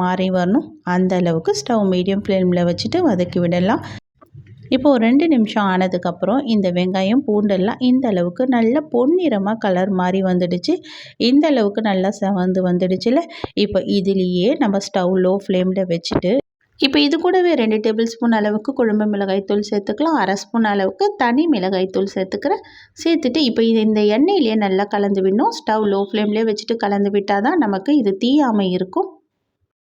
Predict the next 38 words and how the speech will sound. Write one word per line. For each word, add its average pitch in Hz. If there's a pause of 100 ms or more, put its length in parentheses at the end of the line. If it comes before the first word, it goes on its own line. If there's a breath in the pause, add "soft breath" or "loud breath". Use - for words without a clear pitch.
(260 soft breath)
இப்போ 202
இந்த 196 (120)
கலந்து 330
விட்ட 233 (140)
உடனே 208 (140)
இதுல 175
நம்ம 170 (120)
பெரிய 233
நெல்லிக்காய் 185
சைஸ் 185
அளவுக்கு 180
புளியை 185 (100)
கரைச்சி 180
வச்சிருக்கேன். 170
அந்த 269
புளி 185 (100)
தண்ணி 180
எடுத்து 180
சேர்த்துட்டு 190
ஸ்டவ் 196
லோ 196
ஃப்ளேம்லேயே 185
இருக்கட்டும். 175
இப்போ 349 (440 loud breath)
இதுல 254 (100)
நூறு 330
எம் 202
எல் 190
அளவுக்கு 170 (140)
தண்ணியும் 202
சேர்த்துக்கலாம். 185 (340 loud breath)
தண்ணி 190
சேர்த்துட்டு 190
இது 185
போல 208
நல்லா 190 (100)
கலந்து 185
விட்டுடலாம். 175